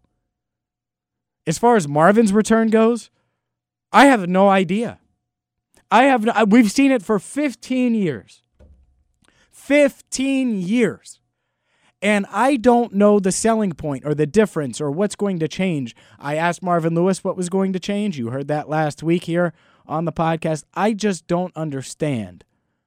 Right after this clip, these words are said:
how Mike genuinely looks at this and says, "Marvin Lewis is the best we can do." After fifteen seasons, same results, thirteen wins over the past two years.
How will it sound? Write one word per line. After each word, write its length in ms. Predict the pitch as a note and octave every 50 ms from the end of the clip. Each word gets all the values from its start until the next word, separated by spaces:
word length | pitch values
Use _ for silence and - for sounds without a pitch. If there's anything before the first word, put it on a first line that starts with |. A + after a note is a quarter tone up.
| _ _ _ _ _ _ _ _ _ _ _ _ _ _ _ _ _ _ _ _ _ _ _
how 240 | - - E3+ F3+ G3
Mike 500 | F#3+ F3 E3 D#3+ D3+ C3+ B2+ - - - _ _ _ _ _ _ _ -
genuinely 720 | D3+ C#3+ C3+ F#3+ G#3+ A#3 B3 B3 B3 A#3+ A#3 A3+ A3 G#3+ G#3
looks 300 | F#3+ F3+ E3 - - A#2
at 160 | G#2+ - -
this 320 | - F#2+ E2+ - _ _ _ _ _ _ _ _ _ _ _ _ _ _ _ _ _
and 220 | - D3 D3+ D3 C3
says, 280 | - E3+ D#3 D3 B2+
"Marvin 400 | C#3 C#3+ D#3 E3 F3 E3+ F#3 F3+
Lewis 260 | F3 E3+ E3 D#3+ - C#3+
is 100 | B2 A2+
the 80 | C3
best 300 | A2+ C3 C3+ C#3 - -
we 80 | C#3 C3+
can 180 | - C3+ B2
do." 200 | G#2+ G#2 - - _ _ _ _ _ _ _ _ _ _ _ _ _ _ _ _ _ _ _ _ -
After 220 | D#3 E3+ - F#3 E3+
fifteen 420 | - F#3 F3 - - F3+ D#3+ D3
seasons, 360 | - C3+ A#2 G2+ F#2+ - _ _ _ _ _ _ _ _ _ _ _ _ _ _ _
same 280 | - - E3 E3 E3+ F3
results, 520 | E3+ D3+ D3+ D3 C#3+ C#3+ - - - _ _ _ _ _ _ _ _ _ _ _ _ _ _ _ _ _ _ _ _ _ _ _ -
thirteen 480 | F3 F3 F3 - - F3+ F3 D#3+ D#3
wins 240 | D#3 D#3+ D#3+ D3+ D3+
over 120 | D#3 D3
the 80 | C#3+ C3+
past 300 | - D3+ C#3+ C#3+ - -
two 80 | D3+ C#3
years. 480 | C3 B2+ B2+ A#2 A2 A#2+ - - _